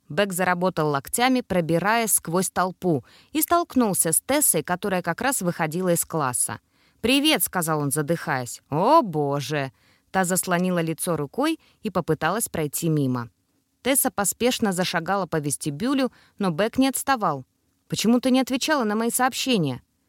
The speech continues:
«Мама забрала у меня телефон», пробормотала она.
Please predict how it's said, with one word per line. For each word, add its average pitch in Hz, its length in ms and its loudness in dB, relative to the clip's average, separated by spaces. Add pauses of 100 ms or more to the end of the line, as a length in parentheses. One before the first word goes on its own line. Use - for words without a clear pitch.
(380)
«Мама 214 380 4
забрала 185 440 2
у 180 40 2
меня 170 240 0
телефон», 190 680 -2 (280)
пробормотала 160 920 -2
она. 165 360 -2